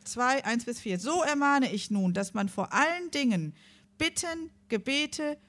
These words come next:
Fürbitten und Danksagungen darbringe für alle Menschen, für Könige und allen, die in hoher Stellung sind, damit wir ein ruhiges und stilles Leben führen können, in aller Gottesfurcht und Ehrbarkeit.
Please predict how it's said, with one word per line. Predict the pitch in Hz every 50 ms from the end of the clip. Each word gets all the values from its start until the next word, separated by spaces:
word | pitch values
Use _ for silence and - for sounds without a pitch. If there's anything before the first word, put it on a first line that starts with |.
| _ _
Fürbitten | - - - - 339 339 339 339 320 311 311 - 330 311 294 247 -
und | - 320 349 359 - 254
Danksagungen | 277 262 262 254 240 - 208 190 190 190 196 196 202 202 202 -
darbringe | 254 254 277 285 262 - 214 190 180 170 156 170 - -
für | - - - 196 - - -
alle | 233 269 277 285
Menschen, | 277 262 254 240 233 233 - - 180 175 160 - - _ _ _ _ _ - - - - _
für | - - 240 214
Könige | 190 - 302 320 320 320 311 311 302 - 302 -
und | - 202 202 - -
allen, | - 247 247 262 269 277 277 254
die | 214 190
in | 180 190 202 -
hoher | 277 285 277 277 269
Stellung | - - 247 226 196 185 180
sind, | 180 - 185 160 160 170 - - - _ _ - - _ -
damit | - 226 233 277 262 -
wir | 254 190
ein | 180 208 202
ruhiges | 190 214 277 311 330 320 - 330 311 -
und | - 202 202
stilles | - - - 285 294 285 285 302 294 -
Leben | 294 294 294 294 254 233 208
führen | - - 190 175 170 175 175
können, | - - 175 165 170 165 165 170 - - - - - _
in | - 202 196 - -
aller | 233 269 277 285 277
Gottesfurcht | 277 254 240 - 214 196 - - - 202 202 208 202 - -
und | 220 -
Ehrbarkeit. | - 196 202 196 180 170 165 - - 175 156 156 156 - - -